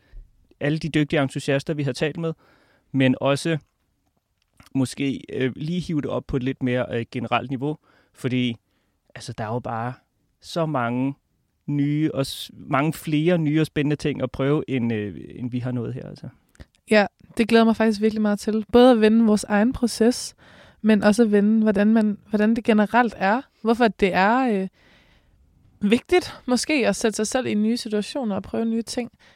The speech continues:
Speaker 2: Eller hvis det er vigtigt, det må vi jo også finde ud af. Det håber jeg lidt, det er. <laughs>
Speaker 1: Jeg er da spændt på, om der er et eller andet sådan noget neuroplasticitet,
Speaker 2: Mm.
Speaker 1: fnø, fnø, fnø, fnø.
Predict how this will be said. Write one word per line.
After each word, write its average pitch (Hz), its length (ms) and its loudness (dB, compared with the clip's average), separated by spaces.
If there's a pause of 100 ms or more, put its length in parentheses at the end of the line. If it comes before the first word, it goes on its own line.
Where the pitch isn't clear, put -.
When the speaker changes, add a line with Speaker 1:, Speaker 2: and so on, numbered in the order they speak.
Speaker 2:
Eller 208 160 6
hvis 196 220 2
det 165 100 0
er 190 220 6
vigtigt, 214 460 0 (360)
det 269 120 4
må 285 120 2
vi 220 80 0
jo 196 100 0
også 226 140 -2
finde 214 200 -2
ud 202 40 0
af. 214 220 -4 (100)
Det 214 120 8
håber 208 200 6
jeg 190 80 4
lidt, 185 160 -4
det - 80 -2
er. 196 120 -2 (100)
<laughs> - 840 -4
Speaker 1:
Jeg 113 60 -4
er 135 40 -2
da - 60 0
spændt 135 320 0
på, 143 80 0
om 123 120 0
der 107 80 -2
er 117 180 4
et 117 40 4
eller 110 160 -2
andet 110 180 -4
sådan - 140 -10
noget 107 180 -10 (1120)
neuroplasticitet, 135 1600 2
Speaker 2:
Mm. 311 100 -10
Speaker 1:
fnø, 117 480 -2
fnø, 117 380 -2
fnø, 110 300 -2
fnø. 110 260 -2